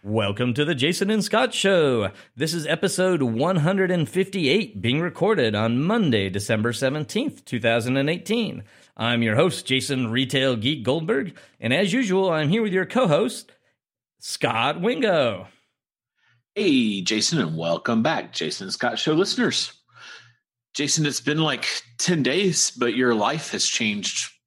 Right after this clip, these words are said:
Speaker 2: a whole lot since we last talked. So you, you had a birthday. Happy belated birthday.
Speaker 1: Thank you much. It's depressing to type the even bigger number into the, the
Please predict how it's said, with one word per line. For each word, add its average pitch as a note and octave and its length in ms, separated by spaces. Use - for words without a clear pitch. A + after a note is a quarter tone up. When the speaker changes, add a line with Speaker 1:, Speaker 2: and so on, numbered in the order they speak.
Speaker 2:
a F2 60
whole B2+ 260
lot B2+ 320
since - 260
we F2+ 60
last E2 320
talked. - 220
So - 180
you, F2+ 260
you G2 120
had G2+ 340
a - 60
birthday. B2+ 520
Happy A2+ 320
belated G#2 400
birthday. B2+ 360
Speaker 1:
Thank B2+ 240
you C3 60
much. C#3 240
It's A#2 200
depressing B2 640
to A#2+ 60
type A#2 300
the A#2+ 80
even A2+ 360
bigger A2 260
number A2 340
into G#2+ 380
the, G#2 340
the F#2+ 520